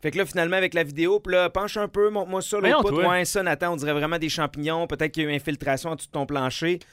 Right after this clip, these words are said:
Speaker 1: Tu devrais appeler tes assurances. Parfait. On décide d'appeler les assurances. Au moment où on est au téléphone, sur le main libre, ma copine et moi, avec la compagnie d'assurance, on entend flauk.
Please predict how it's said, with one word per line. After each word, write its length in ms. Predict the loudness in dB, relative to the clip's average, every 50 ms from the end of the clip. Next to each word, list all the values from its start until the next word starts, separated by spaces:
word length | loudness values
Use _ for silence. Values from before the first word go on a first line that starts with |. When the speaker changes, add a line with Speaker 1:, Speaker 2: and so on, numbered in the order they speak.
| -20 _ _
Speaker 1:
Tu 120 | -8 2
devrais 240 | 2 2 2 4 0
appeler 180 | -2 -2 -2 -2
tes 180 | -2 0 0
assurances. 540 | 0 -2 0 -2 -4 -4 -4 -10 -14 -20 _ _ _ _ _ _
Parfait. 420 | -14 -14 -6 0 0 0 0 -2 _ _ _ _ _ _ _ -20 _ _ _ _ _ _ _ _
On 140 | 0 0 2
décide 260 | 2 0 0 0 0
d'appeler 240 | 0 0 2 2 0
les 160 | 0 2 2
assurances. 580 | 0 0 2 0 0 0 0 -2 -6 -16 -18 -20 _ _ _ _ _ _ _
Au 100 | -4 0 2
moment 200 | 2 4 4 4
où 60 | 4
on 120 | 4 2 2
est 120 | 0 0
au 80 | -2 0
téléphone, 540 | 2 2 2 2 0 2 2 2 2 2 0
sur 180 | 0 0 0
le 120 | 2 2 2
main 180 | 2 2 2
libre, 220 | 2 2 0 0 2
ma 120 | 0 0
copine 300 | 0 0 0 0 0 0
et 60 | 0
moi, 220 | 0 0 0 0 0 2
avec 420 | 2 0 2 2 0 -2 -2 -4
la 120 | -2 -2 0
compagnie 340 | 0 0 0 0 0 0 2
d'assurance, 720 | 0 0 0 0 -2 0 0 -2 -4 -6 -12 -14 -16 -18 _ _ _ _ _ _ _ _ -2
on 160 | -2 0 2
entend 540 | 4 2 2 2 2 2 2 2 2 0 -2 -8 _ _ _ _ _ _ _ _ _ -18
flauk. 680 | -16 -14 -6 -2 2 2 2 2 0 -6 -14 -20 -20 -20